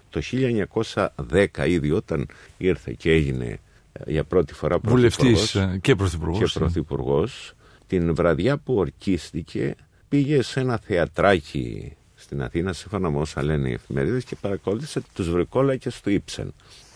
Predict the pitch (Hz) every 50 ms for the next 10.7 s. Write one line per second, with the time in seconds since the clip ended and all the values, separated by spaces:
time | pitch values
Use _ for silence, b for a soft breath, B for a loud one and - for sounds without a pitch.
0 | b b 87 95 117 143 156 - - 87 113 110 - 120 - - - 95 85 80
1 | 92 101 113 127 - - 95 92 82 76 - - 71 76 85 113 139 156 156 139
2 | - - - - - - 76 67 60 - - 82 76 76 - 107 110 123 123 -
3 | - - - - 117 113 95 78 80 78 67 - - - 71 69 71 73 69 67
4 | 85 - - _ - - 160 147 127 - - - - - _ - 120 131 139 131
5 | 127 110 98 85 - - 90 76 - - - - - - - 76 - 78 71 -
6 | - 80 78 71 - - - - - - - - 67 - - 82 82 - - -
7 | 58 - - - 127 139 151 151 147 - - - - - 92 - - - - -
8 | - - 85 80 78 - - 90 113 135 143 - - 95 87 95 117 123 123 123
9 | 117 - - - - 80 76 69 69 64 64 87 117 131 120 92 67 - - -
10 | _ - - - - - 71 143 78 85 - 160 175